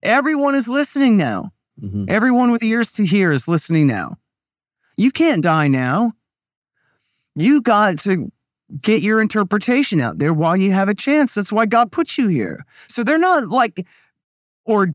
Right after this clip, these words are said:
Speaker 1: isn't that what you think?" Right? They're not patronizing the guy.
Speaker 2: Right, right.
Speaker 1: But they're just going like, "Look, man,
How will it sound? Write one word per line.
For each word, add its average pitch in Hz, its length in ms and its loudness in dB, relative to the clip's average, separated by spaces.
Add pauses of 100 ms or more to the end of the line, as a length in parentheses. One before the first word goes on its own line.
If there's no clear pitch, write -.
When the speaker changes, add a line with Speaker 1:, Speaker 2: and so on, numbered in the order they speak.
Speaker 1:
isn't 190 280 2
that 190 160 0
what 175 160 -4
you 175 160 0
think?" 160 320 -4
Right? 208 200 0
They're 277 100 2
not 320 180 2
patronizing 202 720 0
the 135 80 0
guy. 110 360 0
Speaker 2:
Right, 92 300 2
right. 82 260 0
Speaker 1:
But 220 200 -2
they're 240 120 -6
just 247 180 -6
going 240 160 0
like, 240 180 0
"Look, 311 180 2
man, 233 220 0